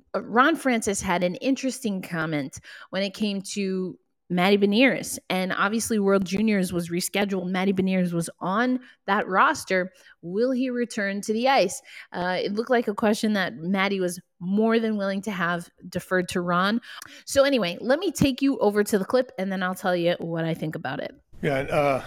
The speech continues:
Speaker 2: in the World, you know, we obviously will have a discussion on that. Certainly, you know, Matty's answered the bell every time I think the U S has called. He went last summer. I said he had a high ankle sprain in the tournament. He did the U twenties again at Christmas to going back to defend the gold medal. Unfortunately, that tournament was shut down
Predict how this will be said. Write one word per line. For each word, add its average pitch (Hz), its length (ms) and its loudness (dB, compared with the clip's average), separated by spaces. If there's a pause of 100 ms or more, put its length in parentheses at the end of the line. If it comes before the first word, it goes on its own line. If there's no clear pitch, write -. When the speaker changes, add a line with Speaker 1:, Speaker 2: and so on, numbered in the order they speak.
(100)
Speaker 2:
in 160 40 -6
the 165 80 2
World, 156 380 2
you 156 160 -6
know, 135 80 -8
we 139 140 -6
obviously 139 420 -4
will 123 120 -6
have 131 120 -4
a 120 60 -10
discussion 123 500 -10
on 120 140 -6
that. 117 340 -6
Certainly, 135 640 -4 (680)
you 120 80 -6
know, 113 320 -4
Matty's 123 580 -4
answered 113 320 -6
the 110 80 -8
bell 110 380 0
every 104 180 -6
time 107 260 -6
I 101 40 -6
think 107 200 -8
the 107 80 -6
U 107 120 -4
S 107 160 -6
has 101 120 -12
called. 110 400 -2
He 104 80 -6
went 107 200 -8
last 107 280 -8
summer. 110 440 -4 (480)
I 107 60 -8
said 101 220 -8
he 101 60 -2
had 95 120 -4
a 87 40 -6
high 101 140 -6
ankle 98 200 -10
sprain 107 320 -8
in 107 100 -8
the 101 80 -8
tournament. 107 640 -10
He 98 320 -8 (500)
did 131 140 -2
the 123 80 -2
U 120 140 0
twenties 127 440 -2
again 120 300 -2
at 110 100 -6
Christmas 120 460 -6
to - 100 -10
going 117 180 -2
back 110 200 0
to - 80 0
defend 107 340 -6
the 101 40 -8
gold 107 220 -4
medal. 127 380 2
Unfortunately, 110 480 -4
that 107 160 -6
tournament 110 320 -6
was 110 100 -10
shut - 240 -6
down 120 400 0